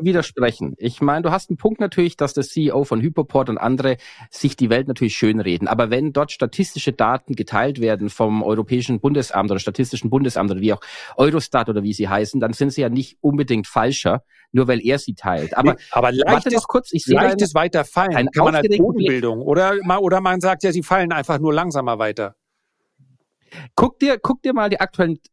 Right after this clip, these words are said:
Speaker 1: Zahlen an. Und ich muss auch sagen, ich meine nicht nur Neubau. Du kannst natürlich Neubau kaufen, sorgenfrei. Da zahlst du natürlich deutlich mehr, auch bei älteren Objekten. Ich meine,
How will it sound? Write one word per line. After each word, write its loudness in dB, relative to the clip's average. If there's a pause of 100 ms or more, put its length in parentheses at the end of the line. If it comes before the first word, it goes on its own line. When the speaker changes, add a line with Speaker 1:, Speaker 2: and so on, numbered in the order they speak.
Speaker 1:
Zahlen 0
an. 0
Und -2
ich -4
muss -2
auch -2
sagen, 0
ich -8
meine 0
nicht -4
nur 0
Neubau. 0
Du -4
kannst -4
natürlich -2
Neubau 0
kaufen, -2
sorgenfrei. 0 (320)
Da 0
zahlst 0
du 0
natürlich 0
deutlich -2
mehr, 2
auch 0
bei -2
älteren 0
Objekten. -2
Ich -6
meine, 0